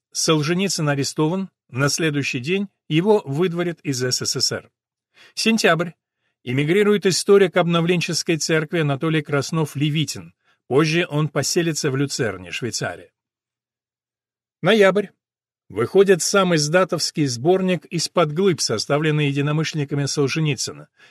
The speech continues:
Статьи самого Солженицына, Игоря Шафаревича, Вадима Борисова, Евгения Барабанова и других.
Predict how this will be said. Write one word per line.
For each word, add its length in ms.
Статьи 360
самого 380
Солженицына, 1040
Игоря 360
Шафаревича, 840
Вадима 440
Борисова, 520
Евгения 560
Барабанова 600
и 180
других. 460